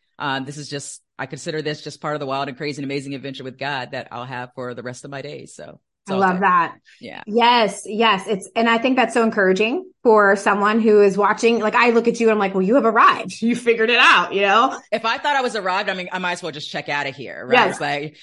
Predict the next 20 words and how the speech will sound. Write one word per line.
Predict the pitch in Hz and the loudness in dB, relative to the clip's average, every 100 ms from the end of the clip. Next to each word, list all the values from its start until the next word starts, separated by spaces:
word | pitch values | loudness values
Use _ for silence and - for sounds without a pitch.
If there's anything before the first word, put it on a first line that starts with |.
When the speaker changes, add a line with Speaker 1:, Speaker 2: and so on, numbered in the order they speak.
| - | -6
Speaker 1:
or | 202 214 | -2 0
if | |
I | 240 269 | 0 -2
thought | 320 285 | 0 0
I | 254 | 0
arrived, | 220 220 233 233 | -2 -2 -4 -4
then | 202 | -4
I | 202 220 | -4 -4
don't | 196 | -6
really | 202 214 | -6 -4
know | 190 175 160 | -4 -6 -6
God, | 165 143 135 | -4 -4 -6
who's | 170 165 | -8 -10
infinite, | 190 170 160 131 - - _ _ | -10 -10 -8 -12 -14 -20 _ _
right? | 151 147 131 - _ | -6 -4 -6 -10 _
Speaker 2:
Right. | 151 135 | -10 -8
Speaker 1:
So | - 202 165 151 | -8 -6 -4 -4
it's | 151 | -6
like, | 160 | -6
there's | 160 147 | -6 -10